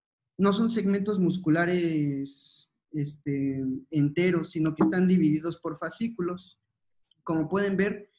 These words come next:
tanto el oblicuo externo como oblicuo interno y el transverso del abdomen está dividido en múltiples fascículos. Ah, en el caso del oblicuo externo, el fascículo supraumbilical, el fascículo infraumbilical,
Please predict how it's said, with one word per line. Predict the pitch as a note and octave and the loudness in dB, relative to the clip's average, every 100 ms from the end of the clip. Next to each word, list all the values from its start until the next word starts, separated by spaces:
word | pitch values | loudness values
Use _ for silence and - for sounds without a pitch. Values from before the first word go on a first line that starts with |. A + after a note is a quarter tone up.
| _ _ _ _ _ | _ _ _ _ _
tanto | E3 D#3+ D#3+ D#3+ D#3 D#3 D3+ | 0 0 0 0 2 2 4
el | D#3 | 4
oblicuo | D#3+ G3 G3 | 4 2 0
externo | G#3+ - F#3+ G3 F#3 D3+ | -2 0 2 2 2 0
como | D3 C#3+ | 0 2
oblicuo | D3 F3 F3+ F#3 | 2 0 -2 0
interno | F3+ F#3 G3 F3 D#3 | 2 2 2 2 0
y | D#3 | -2
el | D3+ | -2
transverso | D3 D3+ D3+ E3 - | 0 -4 -4 -8 -6
del | F3+ F#3 | -2 -2
abdomen | F3+ F3+ G3 F3 | 0 -2 -2 -4
está | - F#3 | -4 -6
dividido | F3 E3 D3 D#3+ F3 | -6 -4 -2 -2 -2
en | D#3+ | -2
múltiples | D#3+ - D#3+ D#3+ D#3 | -4 -8 -12 -10 -10
fascículos. | - D3+ - G#3 G#3+ E3+ E3 E3+ - _ _ _ _ _ _ _ _ _ _ _ _ _ _ - | -8 -8 -8 -12 -8 -6 -6 -8 -18 _ _ _ _ _ _ _ _ _ _ _ _ _ _ -4
Ah, | D3+ D3 D3+ D3+ D3+ | 0 2 2 0 -2
en | D#3+ D#3 | 0 0
el | D3 | 0
caso | F#3+ G3 G3 | -2 -2 0
del | F3 | 0
oblicuo | E3+ F3+ F#3 | 0 -2 -2
externo, | F#3+ - G#3 G#3+ G#3+ | -4 -2 -2 -2 -4
el | D#3+ D3 | -2 -2
fascículo | D#3 D3+ G#3+ - E3+ D#3 D3 - | -2 -6 -8 -4 -2 -2 -6 -12
supraumbilical, | _ - G#3 G3 F3 F3 F#3+ G3 F#3+ F#3+ A3 A#3 | _ -6 -4 -4 -2 0 0 -2 -2 -4 -4 -6
el | D#3 D3+ | -8 -6
fascículo | D3+ D3 F#3 F#3 E3+ | -8 -8 -8 -6 -2
infraumbilical, | D3+ D3 D3 C#3+ C#3+ C#3 - F#3 G#3 - | -2 -2 -4 -6 -4 -8 -6 -4 -4 -8